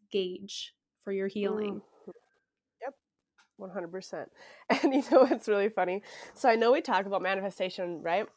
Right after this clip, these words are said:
Speaker 2: And I, <laughs> oh my gosh, right before, I think it was, like, a, twenty twenty, probably the New Year's Eve before that,
Speaker 1: Okay.
Speaker 2: I s-,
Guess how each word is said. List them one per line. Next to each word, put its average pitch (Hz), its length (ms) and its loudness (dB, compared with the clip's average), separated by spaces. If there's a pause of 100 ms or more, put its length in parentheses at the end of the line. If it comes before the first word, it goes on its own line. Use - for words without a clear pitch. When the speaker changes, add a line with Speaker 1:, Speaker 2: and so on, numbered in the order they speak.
Speaker 2:
And 196 480 2 (120)
I, 214 540 4 (340)
<laughs> - 220 -12
oh 226 180 -2
my 190 120 -2
gosh, 180 220 -6 (640)
right 214 280 0
before, 202 640 2
I 196 100 -2
think 202 200 -4
it 202 40 0
was, 185 100 -4
like, 185 180 -2
a, 190 80 -2 (420)
twenty 220 260 -2
twenty, 180 280 -4
probably 175 560 -4 (100)
the 185 100 -8
New 185 140 -6
Year's 180 260 -8
Eve 165 140 -10
before - 340 -14
that, 240 120 -6
Speaker 1:
Okay. 254 180 -8
Speaker 2:
I 180 140 -6
s-, - 160 -14